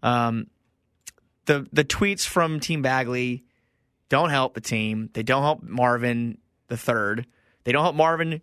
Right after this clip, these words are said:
Junior look good. I mean, it just make, it's bad. It's a lose, lose, lose. It makes the team hurt. It makes all of them hurt. So hopefully this will be the last time he receives the award. Um, but, yeah. Any other thoughts on that situation?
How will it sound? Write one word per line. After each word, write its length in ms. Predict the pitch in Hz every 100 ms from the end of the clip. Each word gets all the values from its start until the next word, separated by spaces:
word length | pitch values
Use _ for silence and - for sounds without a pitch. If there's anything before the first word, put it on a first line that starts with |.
| -
Junior 520 | 135 247 202 120 - _ _ -
look 180 | 143 139
good. 200 | 127 120
I 40 | 123
mean, 120 | 151
it 220 | - 160
just 180 | 170 147
make, 160 | 196 -
it's 120 | 160
bad. 420 | 120 160 160 - -
It's 140 | 127
a 60 | 135
lose, 300 | 156 180 160
lose, 280 | 160 160 147
lose. 340 | 151 151 143 _ _ _ _
It 60 | -
makes 220 | 127 123
the 60 | 113
team 300 | - 156 151
hurt. 240 | 139 143
It 40 | 120
makes 300 | 123 117 -
all 220 | - 139 151
of 60 |
them 140 | 143 120
hurt. 340 | 123 117 - _ _ _ _ -
So 320 | - 120 113
hopefully 540 | 139 160 - 139 123
this 160 | 110 120
will 60 | 117
be 60 |
the 60 | 113
last 280 | 120 117 -
time 420 | 127 120 117 120 _ _ _ _ _ _
he 160 | -
receives 420 | 110 110 190 208 143
the 100 | 82
award. 480 | 82 104 104 117 139 _ _ _ _ -
Um, 560 | 113 113 110 110 110 - _ _ _ _ -
but, 300 | 123 117 - _
yeah. 240 | - 139 175 - _ _ _ _ _ _ - -
Any 120 | 123 127
other 100 | 131
thoughts 260 | 135 135
on 60 | 131
that 120 | 131
situation? 500 | - - 143 - 151